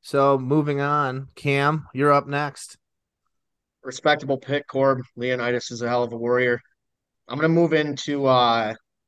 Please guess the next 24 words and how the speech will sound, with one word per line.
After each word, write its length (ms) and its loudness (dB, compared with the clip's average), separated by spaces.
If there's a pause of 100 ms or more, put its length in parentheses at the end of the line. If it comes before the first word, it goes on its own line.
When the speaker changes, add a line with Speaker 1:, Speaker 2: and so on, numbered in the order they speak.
(500)
Speaker 2:
the 120 -4
celebrity 600 0
side 320 -4
of 120 -10
things 300 -8
here. 360 -6 (320)
And 460 -2 (200)
I 40 -8
had 180 4
a 80 0 (100)
few 220 -2
different 400 0
ideas 500 -2
with 160 -8
the 80 -10
route 360 -2
that 100 -4
I 100 -2
wanted 280 -4
to 100 -8
go 140 -2
on 180 0
this, 280 -4
but 300 2